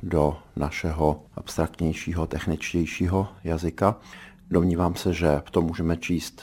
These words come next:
dvě sdělení. Jedno, které bych shrnul do takového krátkého konstatování, že církev má být spíš organickou než organizační skutečností, že je to něco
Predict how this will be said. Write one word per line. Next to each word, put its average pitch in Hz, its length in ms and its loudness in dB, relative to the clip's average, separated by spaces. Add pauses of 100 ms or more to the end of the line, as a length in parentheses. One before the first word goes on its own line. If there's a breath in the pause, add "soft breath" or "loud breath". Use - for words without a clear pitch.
(120)
dvě 76 240 -2
sdělení. 82 600 0 (360 loud breath)
Jedno, 87 560 2 (100)
které 78 600 2 (280 loud breath)
bych - 220 -8
shrnul 78 520 2 (200)
do - 120 -4
takového 78 400 -6
krátkého 82 520 2
konstatování, 85 800 2
že 80 120 -2
církev 76 640 -2
má 78 180 2
být 80 180 -4
spíš - 480 -6 (360 loud breath)
organickou 80 720 4
než 85 260 -2 (240)
organizační 82 960 0
skutečností, 92 920 -2 (480 loud breath)
že 80 480 2 (160)
je 78 140 -2
to 78 160 -4
něco 76 480 2